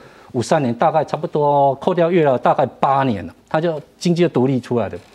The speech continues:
可是呢，在外交上面的话，它还是没有独立出来。他希望说，我们就是变成一个普通国家。哪一个国家没有军队？没有，包含刚才所说的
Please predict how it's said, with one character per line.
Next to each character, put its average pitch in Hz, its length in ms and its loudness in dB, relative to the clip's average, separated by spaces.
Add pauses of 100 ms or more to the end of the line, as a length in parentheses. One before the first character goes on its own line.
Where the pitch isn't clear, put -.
(340)
可 180 100 0
是 269 160 0
呢， 240 160 0
在 233 220 0
外 226 200 2
交 208 240 0
上 202 180 0
面 196 140 0
的 160 60 -2
话， 180 120 -2
它 175 120 -4
还 156 100 0
是 - 100 -6
没 147 120 0
有 131 80 0
独 123 160 -2
立 131 100 -2
出 123 200 -4
来。 92 140 -6 (220)
他 214 60 0
希 196 240 0
望 185 100 2
说， 180 180 0 (400)
我 160 160 2
们 139 140 -2
就 180 100 0
是 - 140 -4
变 160 160 -2
成 123 100 -2
一 139 60 -4
个 135 120 -4
普 - 180 -8
通 123 120 -2
国 107 140 -4
家。 104 220 -8 (340)
哪 190 140 2
一 254 40 0
个 254 80 0
国 208 140 2
家 220 140 0
没 196 100 2
有 156 80 0
军 156 200 -4
队？ 117 200 -2 (320)
没 107 180 -4
有， 87 140 -10 (160)
包 208 220 4
含 165 140 -2 (280)
刚 185 160 2
才 - 40 -2
所 127 100 -6
说 165 120 -2
的 135 80 -4